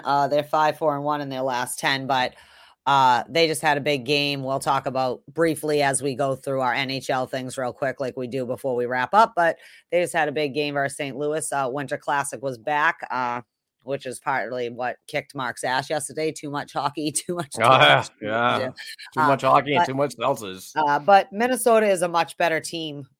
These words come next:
Speaker 1: overall <laughs> than a New Jer-, uh, New Jersey or a Detroit.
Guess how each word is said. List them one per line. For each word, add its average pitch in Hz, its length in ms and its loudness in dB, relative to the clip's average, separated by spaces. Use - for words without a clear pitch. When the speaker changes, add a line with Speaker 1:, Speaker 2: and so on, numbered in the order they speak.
Speaker 1:
overall 151 640 0
<laughs> - 20 -18
than 147 220 -2
a 135 360 -6
New 143 200 -8
Jer-, 139 340 -8
uh, 127 220 -6
New 139 180 -8
Jersey 131 460 -6
or 131 240 -6
a 117 80 -10
Detroit. 202 520 -4